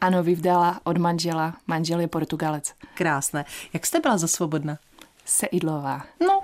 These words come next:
Speaker 2: to
Speaker 1: Seidlová.
Speaker 2: taky ne úplně,
Speaker 1: <laughs>
Speaker 2: úplně česky. Eh, milí posluchači, tato mladá maminka, eh, dvouletého chlapečka?
Speaker 1: Téměř dvouletého.
Speaker 2: Téměř dvouletého
Speaker 1: Ano.
Speaker 2: chlapečka. Studovala tady nedaleko Českého rozhlasu.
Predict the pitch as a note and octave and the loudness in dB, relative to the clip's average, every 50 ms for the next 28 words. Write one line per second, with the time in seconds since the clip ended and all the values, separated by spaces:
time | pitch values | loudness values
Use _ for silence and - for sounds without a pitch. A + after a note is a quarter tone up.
0 | G4 - - - B3+ G#3 F3 D3+ D#3 C#3+ A#2+ - - - - - G#4 - B3 A3 | 0 0 0 2 4 4 2 2 0 -2 -2 -4 -6 -2 0 0 4 4 4 6
1 | F3 C#4 B3+ G#3+ - - E3+ D#3+ D3+ D3+ D3+ - B3+ A#3+ C#4 - - F4+ - A3 | 6 6 4 4 2 0 0 0 0 0 0 4 4 4 4 4 2 0 0 -2
2 | F3+ - G3+ F#3+ F3+ F3+ F3 E3+ D#3+ D#3+ D#3 D#3 - - - - - - E3 - | 0 2 4 4 4 4 4 4 4 2 2 -2 -6 -14 -16 -6 -4 -2 -2 -2
3 | - - - - - - - - - - D3+ D#3 D3+ D3 D#3+ G3+ B3 C#4+ - - | -4 -6 -8 -10 -12 -14 -14 -12 -6 -2 0 0 2 4 4 4 4 4 4 2
4 | G#3 - A#3+ A3+ - A#3+ A3 - G#3 - F3+ F3+ A#3+ A#3+ A#3 G3+ F#3+ F#3+ G#3+ A#3 | 2 2 2 2 2 2 2 0 0 0 0 2 4 4 4 4 4 4 4 6
5 | A3+ G3 E3+ E3+ E3 E3 D#3+ - F#3 F3+ E3+ E3 D#3+ D#3 D#3 D#3 D#3 D3+ - - | 6 4 4 4 4 2 2 2 2 2 4 4 4 4 4 4 2 0 -2 -4
6 | - - D#3 D3+ D3 D3 D3 D3 D#3 - - _ _ - F3+ - F#3 E3 D#3 D3 | -2 0 0 2 2 2 2 0 -2 -4 -8 _ _ -4 0 4 4 4 4 2
7 | - D3 D3 C#3 C#3+ D#3 C#3+ - D#3+ C#3 - D3 - - - C4 F4+ - _ - | 2 2 2 2 2 0 0 -2 -2 -2 -2 -6 -6 -2 -2 -2 -2 -2 _ 0
8 | G3 F3+ F3 F3 E3+ - - E3 E3 D#3+ E3 F3 E3+ - F#3 F#3 F#3 F3 F3+ G3+ | 0 2 2 0 0 0 0 0 0 0 0 0 -2 0 2 2 4 6 6 4
9 | A3 G3+ F#3 F3+ E3+ F3 E3+ E3+ E3+ E3+ F3 F#3 F3+ - - D3 - F3 E3+ - | 4 4 2 2 4 4 2 2 2 4 4 4 2 2 0 0 0 0 -2 0
10 | - - A#3+ B3+ - - - - - - - - - - _ _ - - - - | 0 0 0 0 -2 -8 -16 -16 -14 -16 -16 -18 -20 -20 _ _ -4 -2 2 4
11 | C4 C#4+ F4 F#4 F4 F4 E4+ E4+ E4 D4+ A#3 G#3 G#3+ A3 A#3 A#3 A#3 - A#3+ A3+ | 6 6 8 8 6 6 4 4 4 6 6 6 6 6 4 4 4 2 2 2
12 | - - G3+ - - - F#3+ F3+ F3 F3 E3 E3 D3+ - D3+ D3+ C#3 - - - | 2 2 2 2 2 2 4 4 4 4 4 2 0 0 0 -2 0 0 0 0
13 | - - C#3+ | 0 -2 -6